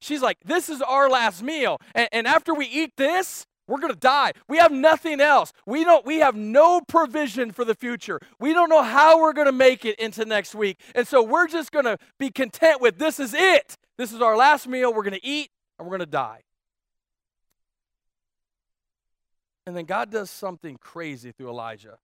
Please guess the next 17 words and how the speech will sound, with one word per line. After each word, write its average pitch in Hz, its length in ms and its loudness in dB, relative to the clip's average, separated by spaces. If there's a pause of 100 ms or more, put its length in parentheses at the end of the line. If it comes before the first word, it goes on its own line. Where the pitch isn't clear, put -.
(140)
Look 170 140 -8
at 151 80 -10
this. - 300 -20 (280)
Elijah 202 460 -6
said 190 220 -8
to 156 80 -8
her, 147 120 -10
"Do 180 580 -14
not 151 420 -16 (180)
be 131 140 -16
afraid." 104 540 -20 (160)
I, 156 140 -10
I 165 60 -8
want 202 180 -12
you 185 60 -16
to 160 60 -10
highlight 151 480 -10